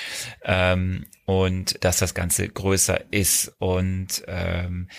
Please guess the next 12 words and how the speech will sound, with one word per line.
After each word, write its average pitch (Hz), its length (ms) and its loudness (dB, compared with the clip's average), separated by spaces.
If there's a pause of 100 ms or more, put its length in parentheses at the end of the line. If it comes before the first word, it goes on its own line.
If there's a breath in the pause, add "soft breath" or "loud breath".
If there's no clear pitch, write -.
(240 loud breath)
an, 95 220 0
zu 98 100 2
dem 104 220 0
Zeitpunkt 123 320 0
denkt 113 220 0
ja 110 80 2
Tony 107 480 0
oder 92 200 0
alle 95 200 4
anderen 101 180 2
immer 127 180 4
noch 87 300 -2